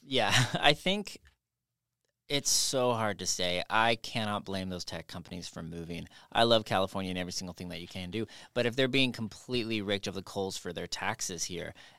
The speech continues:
then it makes, uh, complete sense. Like, let's say you make a dollar and ten percent of that is going to Uncle Sam, which, yes, we all have to pay our taxes, but if you're dealing with a, a billion, ten billion dollar business, hundred billion dollar business, that's so much money.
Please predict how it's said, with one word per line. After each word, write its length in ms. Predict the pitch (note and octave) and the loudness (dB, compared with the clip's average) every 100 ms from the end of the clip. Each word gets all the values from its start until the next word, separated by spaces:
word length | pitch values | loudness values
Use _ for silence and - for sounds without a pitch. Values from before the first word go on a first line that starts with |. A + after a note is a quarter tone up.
| - | -4
then 120 | G#2+ | -2
it 40 | G#2 | 0
makes, 300 | G#2 - - | 0 -2 -6
uh, 60 | - - | -8 -10
complete 680 | - G#2 - - A#2+ A#2+ - | -8 -8 -10 -12 -6 -4 -4
sense. 440 | - D3+ - - | -2 -2 -2 -2
Like, 200 | A2 A2 | 0 2
let's 160 | B2 - | 2 2
say 100 | A#2+ | 2
you 140 | A2 | 2
make 160 | G#2 G2+ | 0 -2
a 40 | |
dollar 320 | F#2 F2 A2 | -2 0 2
and 120 | A2 F#2+ | 0 -4
ten 180 | G2+ | -8
percent 220 | G2 - G2+ | -6 -8 -6
of 80 | |
that 180 | F#2 F2+ | -4 -4
is 80 | - | -4
going 240 | - F2+ F#2 | -8 -8 -8
to 80 | |
Uncle 220 | F2+ F#2 - | -8 -10 -8
Sam, 380 | - F#2 G#2 C3+ - _ | -4 -2 -2 -4 -10 _
which, 300 | A2 G#2+ - | -6 -6 -6
yes, 180 | F#2+ F2 | -6 -6
we 80 | F2+ | -4
all 60 | F2 | -6
have 100 | - | -8
to 80 | |
pay 100 | - | -8
our 80 | E2+ | -8
taxes, 460 | - G#2 A#2 F2 E2 | -2 -2 -2 -6 -8
but 260 | - F#2 - | -2 -2 -2
if 140 | F#2+ | -6
you're 220 | G#2 G2+ E2 - | -4 -4 -6 -14
dealing 260 | - G#2 G2 | -8 -6 -4
with 120 | F#2 | -6
a, 160 | F2 E2 - _ - | -8 -10 -12 _ -8
a 80 | G2+ | -8
billion, 640 | F2+ G#2+ G2 F#2+ F#2 F2+ | -2 0 0 0 -2 -4
ten 280 | - - G2 | -6 -6 -4
billion 340 | F#2 F#2 F2+ F2+ | -2 -2 -2 -2
dollar 260 | F2 F2 E2+ | -2 -2 -2
business, 580 | F#2+ G2+ F2 F#2 F#2 | -4 -4 -6 -6 -4
hundred 240 | - F#2+ F2+ | -4 -6 -4
billion 220 | F2+ F2+ | -4 -4
dollar 180 | F2 E2+ | -4 -4
business, 400 | G2 - E2 - | -4 -4 -6 -8
that's 260 | G#2 - | -8 -6
so 400 | - - - F#2 | -4 -4 -2 -4
much 240 | F2 - - | -6 -8 -10
money. 300 | E2+ D#2+ - | -10 -12 -16